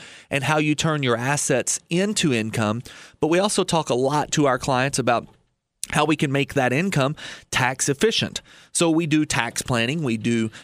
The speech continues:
income planning, we do investment planning, we do healthcare planning, and build legacy plans to make sure that money is passed to a beneficiary the way that you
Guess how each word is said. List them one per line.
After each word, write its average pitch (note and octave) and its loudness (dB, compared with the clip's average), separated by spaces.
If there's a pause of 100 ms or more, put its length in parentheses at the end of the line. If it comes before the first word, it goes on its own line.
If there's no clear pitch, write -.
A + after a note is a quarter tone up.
income A#2+ -2
planning, A#2+ 0
we B2+ 0
do A#2 0
investment A#2 -2
planning, A2 -2
we C#3 0
do C3+ 0
healthcare B2+ -2
planning, A2 -4
and F3 -2
build E3 2
legacy E3 0
plans C3 -2
to C#3 -6
make C#3+ -2
sure D3 0
that B2+ 0
money C#3 0 (400)
is D3+ 0
passed B2 0 (220)
to A#3+ 4
a A3+ 0
beneficiary C3+ 0 (280)
the D3+ 2
way C3 4
that C3 -2
you A2 0